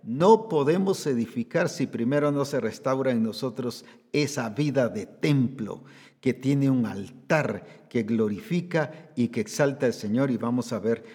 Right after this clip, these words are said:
rápidamente sobre esa importancia de esa edificación. Entonces, ¿de quién está hablando de la edificación? "Si alguno edificare con oro, plata, piedras preciosas,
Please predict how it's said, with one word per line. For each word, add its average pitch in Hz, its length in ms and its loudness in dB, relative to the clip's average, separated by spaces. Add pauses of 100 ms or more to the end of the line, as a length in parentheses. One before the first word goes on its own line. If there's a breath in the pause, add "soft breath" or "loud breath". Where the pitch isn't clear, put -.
(160 loud breath)
rápidamente 123 960 -2 (200 loud breath)
sobre 113 400 -2
esa 120 160 -2
importancia 117 840 -4 (220 loud breath)
de 107 240 -2
esa 110 320 -6 (220)
edificación. 104 920 -8 (280 soft breath)
Entonces, 180 380 -2
¿de 180 120 4
quién 208 200 2
está 240 200 0
hablando 190 380 2
de 170 120 2
la 139 120 2
edificación? 123 800 -4 (460 loud breath)
"Si - 140 -2
alguno 147 400 2
edificare 127 640 2
con 117 220 0
oro, 139 380 2
plata, 143 440 -6
piedras 135 400 -2
preciosas, 131 600 -6